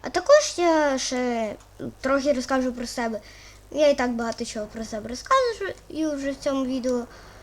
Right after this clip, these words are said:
І я також трохи вчусь робити модельки в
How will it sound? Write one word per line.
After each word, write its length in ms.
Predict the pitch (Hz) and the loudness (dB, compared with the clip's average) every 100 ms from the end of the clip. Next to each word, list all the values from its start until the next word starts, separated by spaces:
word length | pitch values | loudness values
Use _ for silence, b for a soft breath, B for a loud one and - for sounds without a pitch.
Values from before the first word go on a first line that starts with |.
| B B B B B B B B B - - - | B B B B B B B B B -20 -20 -8
І 120 | 254 254 254 240 233 226 - | -4 0 0 0 -2 -6 -6
я 180 | - 466 | -2 -2
також 340 | 494 - 330 - | 0 2 2 2
трохи 360 | - 311 311 | 2 2 2
вчусь 560 | 254 - 302 294 - - - - | -4 -4 -4 -4 -8 -12 -18 -16
робити 440 | - 226 233 262 262 | -10 -6 -2 -2 -2
модельки 520 | 233 208 233 - | -4 -4 -6 -6
в 40 | 233 | -10